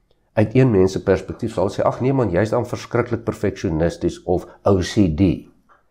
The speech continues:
Iemand anders sal sê, "Ai, maar die persoon is bloot netjies." Die, die kriterium gaan inkom, is kan daardie persoon, eh, die behoefte onderdruk om die huis skoon te maak as hy of sy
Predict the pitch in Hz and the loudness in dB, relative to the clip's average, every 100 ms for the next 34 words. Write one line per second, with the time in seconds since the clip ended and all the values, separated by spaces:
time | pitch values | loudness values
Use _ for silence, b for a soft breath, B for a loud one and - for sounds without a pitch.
0 | _ _ _ - 110 107 - 117 120 101 | _ _ _ -2 2 2 2 0 0 -2
1 | - 120 123 139 127 107 104 117 110 98 | -6 -6 -2 0 0 -2 -4 -2 -2 -2
2 | 92 90 90 80 90 104 - - - _ | -4 -4 -2 0 0 0 -2 -12 -16 _
3 | _ _ _ _ _ _ b b b - | _ _ _ _ _ _ b b b -2
4 | 101 98 - _ _ _ - 80 87 85 | 2 2 -2 _ _ _ -14 -2 0 0
5 | - 87 80 - 143 170 131 - 98 - | -2 -6 -4 2 4 6 4 2 0 2
6 | 90 - - - _ _ _ - 95 - | 0 0 -6 -10 _ _ _ -4 -4 -4
7 | - 147 175 101 90 98 113 104 87 - | 0 2 4 6 4 4 0 -2 -4 -2
8 | 110 85 92 107 _ _ _ _ _ _ | 2 2 0 -6 _ _ _ _ _ _
9 | - 95 85 95 87 82 - - 90 82 | 0 2 2 2 2 0 -10 -2 2 4
10 | 110 113 95 101 90 87 101 - 85 82 | 2 2 2 2 0 2 2 0 -4 -2
11 | 76 64 101 - 120 110 107 87 82 87 | -2 -2 -2 -2 -2 0 -2 0 0 -2
12 | - 113 117 82 73 95 92 - 90 92 | -2 0 0 -2 0 0 -2 -2 0 0